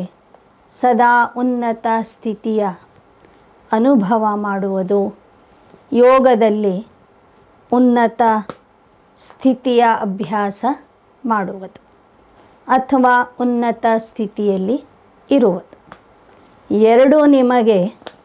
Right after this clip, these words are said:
ಗೊತ್ತಿದೆ ತಾನೆ? ಸಭಿ ಕೆ ಮನ್ ಮೇ ಬಾಪ್ ಸೆ ಸೌ ಪ್ರತಿಶತ ಪ್ಯಾರ್ ಹೈ. ಸೌ ಪ್ರತಿಶತ ಸೆ ಭಿ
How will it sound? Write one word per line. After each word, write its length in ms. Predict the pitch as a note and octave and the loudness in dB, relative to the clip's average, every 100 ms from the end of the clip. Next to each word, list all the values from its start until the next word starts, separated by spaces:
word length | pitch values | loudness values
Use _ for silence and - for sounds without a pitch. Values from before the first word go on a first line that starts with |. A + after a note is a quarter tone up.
| _ C#4 | _ -4
ಗೊತ್ತಿದೆ 600 | A3 A3+ - B3 A#3 A#3+ | -2 -2 -2 0 2 0
ತಾನೆ? 380 | A#3 D4 A3+ F3 _ _ _ _ _ _ _ _ _ _ _ | 0 -4 -4 -10 _ _ _ _ _ _ _ _ _ _ _
ಸಭಿ 400 | - A3 G3 A#3 A#3 | -2 0 2 2 0
ಕೆ 200 | A#3 B3 A#3+ | 0 0 0
ಮನ್ 260 | A3 G3+ G#3+ | -2 -4 -4
ಮೇ 180 | A3 F3+ F3+ _ _ _ _ _ _ _ | -4 -4 -8 _ _ _ _ _ _ _
ಬಾಪ್ 480 | A#3 G#3+ A3 A#3+ A#3+ | -2 0 2 0 -4
ಸೆ 200 | - B3 A#3+ B3 | 0 2 2 0
ಸೌ 220 | B3 C4 C#4 - | 0 0 -2 -4
ಪ್ರತಿಶತ 720 | A3+ A3 A#3+ A3+ - C#4 C#4+ _ | -4 -2 -6 -6 -4 -4 -6 _
ಪ್ಯಾರ್ 340 | A3+ G3 F#3+ - | -4 -2 -6 -12
ಹೈ. 160 | - _ _ _ _ _ _ _ _ _ _ _ _ _ _ _ | -20 _ _ _ _ _ _ _ _ _ _ _ _ _ _ _
ಸೌ 180 | - C#4 D4 | -2 0 0
ಪ್ರತಿಶತ 720 | D4 C#4 D4 D4 - D4+ D4+ | 0 -2 0 -2 0 -2 -2
ಸೆ 180 | - C#4+ C#4 | -2 0 0
ಭಿ 180 | C#4 | 0